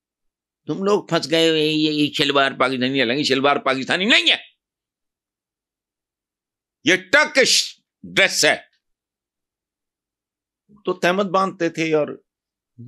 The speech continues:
उस वक्त शलवारें पहनते थे। वो यहाँ फजल रहमान को एक बार पता नहीं कोई प्रेसिडेंट, अ, मिले वो टर्की के, वो सूट पहने हुए हैं, अपना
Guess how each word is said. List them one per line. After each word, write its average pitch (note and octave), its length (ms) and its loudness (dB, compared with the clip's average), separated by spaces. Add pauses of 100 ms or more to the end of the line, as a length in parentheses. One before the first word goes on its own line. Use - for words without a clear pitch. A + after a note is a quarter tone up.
(160)
उस D3+ 200 -4
वक्त D3+ 200 -2
शलवारें E3+ 480 0
पहनते F3+ 380 -8
थे। D3 120 -20 (1400)
वो D#3 60 2
यहाँ D3+ 240 2
फजल C#3 260 2
रहमान C3 360 0
को C3 100 0
एक B2 140 0
बार B2 160 2
पता A#2 200 -2
नहीं A#2 140 -4
कोई G#2+ 100 -8
प्रेसिडेंट, G2 480 -8
अ, C3+ 960 -8
मिले B2 320 -4
वो A#2+ 280 -6
टर्की A#2+ 380 -8
के, - 120 -12 (420)
वो E3+ 100 -2
सूट C#3+ 320 -2
पहने E3 220 0
हुए D#3 240 0
हैं, C3 220 -4
अपना G#2+ 680 -8